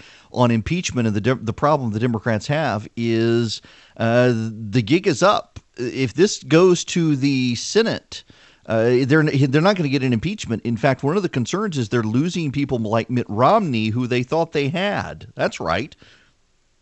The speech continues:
Mitt Romney is, is not gonna side with the Democrats on impeachment right now,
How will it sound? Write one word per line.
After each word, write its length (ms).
Mitt 220
Romney 480
is, 220
is 280
not 460
gonna 180
side 360
with 140
the 60
Democrats 480
on 100
impeachment 420
right 180
now, 240